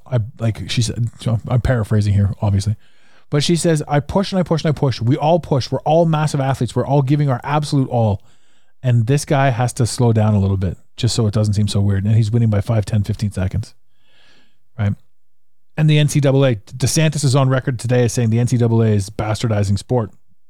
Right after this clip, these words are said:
You know, I'm all fa-, I'm all for this. Obviously, anybody can be anything they want to be. This is welcome to the world. You can literally be whatever you want to be. Um, no one's here to stop you from doing it.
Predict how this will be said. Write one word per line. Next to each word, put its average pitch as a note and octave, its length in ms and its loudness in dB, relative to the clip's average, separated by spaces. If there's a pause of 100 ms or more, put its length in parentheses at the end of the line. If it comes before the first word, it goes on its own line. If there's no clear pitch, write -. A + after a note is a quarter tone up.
(1500)
You D3 100 0
know, C#3+ 240 2 (100)
I'm F#3+ 240 2
all E3+ 260 4
fa-, C#3+ 420 -2
I'm F3+ 200 2
all F3 140 6
for D3 280 2
this. A2+ 420 -2 (880)
Obviously, C3+ 400 0
anybody C#3+ 240 2
can B2+ 140 2
be B2+ 100 4
anything B2 220 4
they B2 60 4
want B2+ 180 4
to B2+ 60 -2
be. B2+ 340 0
This C#3 160 0
is B2+ 100 -2
welcome D3 260 0
to - 20 -2
the C3 80 0
world. C#3 180 2
You A#2+ 80 -2
can A#2 160 0
literally E3+ 240 2
be B2+ 100 0
whatever C3+ 240 2
you C3 60 2
want C3 120 2
to A#2+ 40 0
be. A#2+ 200 -2
Um, C3 220 -4
no D3+ 80 2
one's D3+ 200 0
here C3 80 -2
to B2 80 0
stop B2+ 280 -4
you A#2+ 60 -2
from A2 140 -4
doing G#2 240 -2
it. - 100 -8